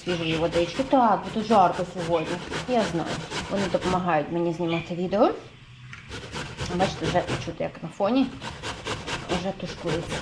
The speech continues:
Зараз буду перемішувати і будемо. Вже майже дотерла.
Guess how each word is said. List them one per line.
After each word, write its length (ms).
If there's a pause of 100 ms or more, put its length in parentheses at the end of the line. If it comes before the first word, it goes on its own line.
(140)
Зараз 360
буду 160 (1200)
перемішувати 720 (500)
і 160
будемо. 500 (1040)
Вже 140
майже 280
дотерла. 460